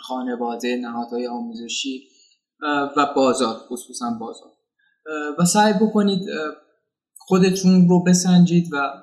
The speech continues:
ببینید که دوست دارید در شصت سالگی کجا باشید. اه، من خودم، اه، رشتهٔ حقوق رو انتخاب کردم توی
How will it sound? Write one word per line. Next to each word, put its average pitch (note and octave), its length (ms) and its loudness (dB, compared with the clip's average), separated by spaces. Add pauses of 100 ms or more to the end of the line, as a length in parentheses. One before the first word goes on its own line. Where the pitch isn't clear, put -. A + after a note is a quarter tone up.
(220)
ببینید D#3 440 -4
که D3+ 80 -4
دوست C#3+ 280 -6
دارید C#3+ 280 -4
در B2+ 100 -6
شصت B2 260 -6
سالگی B2+ 600 -6
کجا B2 420 -8
باشید. - 320 -10 (640)
اه، C#3+ 400 -2
من E3+ 140 2
خودم، F#3 540 2
اه، - 140 -10 (920)
رشتهٔ E3+ 360 2
حقوق E3 340 2
رو E3 60 2
انتخاب C#3+ 580 -6
کردم B2 400 -10
توی B2+ 100 -14